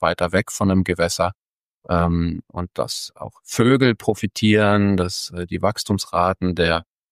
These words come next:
äh, der Küken von bestimmten Vogelarten höher sind, wenn sie eben aquatische Insekten als Futter bekommen. Und da versucht man das eben auch, äh, mit diesen, mit dem Transfer von diesen essentiellen Nährstoffen in Verbindung zu bringen.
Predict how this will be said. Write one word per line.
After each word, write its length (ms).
äh, 400
der 160
Küken 680
von 220
bestimmten 440
Vogelarten 1080
höher 380
sind, 400
wenn 160
sie 140
eben 360
aquatische 640
Insekten 500
als 180
Futter 300
bekommen. 600
Und 240
da 160
versucht 340
man 100
das 160
eben 240
auch, 300
äh, 260
mit 200
diesen, 380
mit 140
dem 100
Transfer 500
von 120
diesen 240
essentiellen 580
Nährstoffen 760
in 140
Verbindung 480
zu 140
bringen. 360